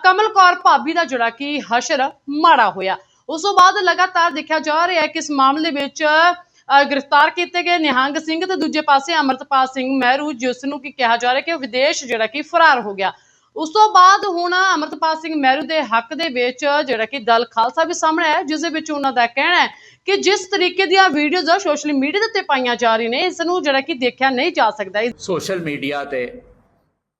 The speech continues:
Speaker 2: ਬਹੁਤ ਸਾਰੀਆਂ ਨੌਜਵਾਨ ਲੜਕੀਆਂ ਵੀ ਤੇ ਲੜਕੇ ਵੀ ਆਬਸੈਂਸ ਕੰਟੈਂਟ ਪੋਸਟਸ ਕਰ ਰਹੇ ਨੇ। ਵਲਗਰ ਕੰਟੈਂਟ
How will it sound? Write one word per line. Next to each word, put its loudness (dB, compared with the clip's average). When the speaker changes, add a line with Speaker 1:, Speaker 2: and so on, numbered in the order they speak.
Speaker 2:
ਬਹੁਤ -6
ਸਾਰੀਆਂ -6
ਨੌਜਵਾਨ -6
ਲੜਕੀਆਂ -8
ਵੀ -6
ਤੇ -6
ਲੜਕੇ -6
ਵੀ -14
ਆਬਸੈਂਸ -8
ਕੰਟੈਂਟ -8
ਪੋਸਟਸ -8
ਕਰ -8
ਰਹੇ -8
ਨੇ। -18
ਵਲਗਰ -6
ਕੰਟੈਂਟ -10